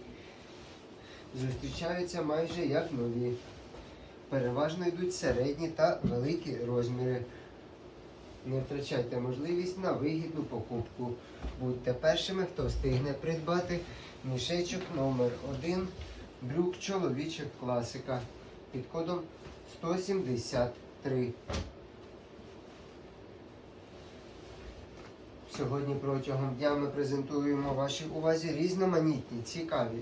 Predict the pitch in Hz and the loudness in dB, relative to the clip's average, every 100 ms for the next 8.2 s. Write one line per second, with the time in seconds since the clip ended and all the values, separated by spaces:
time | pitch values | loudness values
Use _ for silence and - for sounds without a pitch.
0 | 127 175 185 180 147 147 120 110 135 165 | -2 -2 -2 -2 2 2 2 0 -2 0
1 | 185 185 185 185 175 175 170 160 127 120 | 2 0 0 2 2 2 0 0 -2 -2
2 | 107 - - - - 131 127 143 147 156 | -4 -4 -8 -10 -2 2 4 4 2 0
3 | 170 170 185 180 156 175 185 185 - 135 | 0 2 6 4 6 4 4 0 2 2
4 | 123 - 139 120 117 - - - 139 131 | 2 -2 0 0 -4 -10 -16 -2 0 4
5 | 175 185 151 147 190 170 123 117 113 127 | 4 4 4 4 4 4 4 2 4 4
6 | 123 131 127 160 143 160 160 170 170 165 | 4 2 2 -2 4 4 4 -2 -4 2
7 | 196 185 175 180 - - - 139 160 185 | 2 2 2 0 -2 -12 -10 0 4 4
8 | 190 | 4